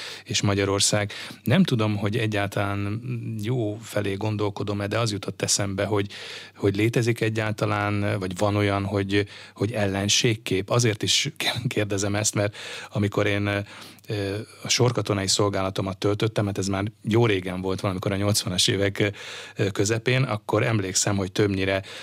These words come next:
osztrák és olasz hegyi vadászegységek ellen kellett képletesen harcolnunk a hadgyakorlatokon. Van most, ö, bármiféle ellenségkép, ami megjelölhető?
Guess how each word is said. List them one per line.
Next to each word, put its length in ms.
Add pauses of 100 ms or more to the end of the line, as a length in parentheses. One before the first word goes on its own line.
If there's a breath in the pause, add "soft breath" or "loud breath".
(120 loud breath)
osztrák 460
és 160
olasz 380
hegyi 280
vadászegységek 1200
ellen 400
kellett 480
képletesen 680
harcolnunk 640
a 40
hadgyakorlatokon. 960 (280 loud breath)
Van 180
most, 340
ö, 100 (180)
bármiféle 540
ellenségkép, 840
ami 140
megjelölhető? 840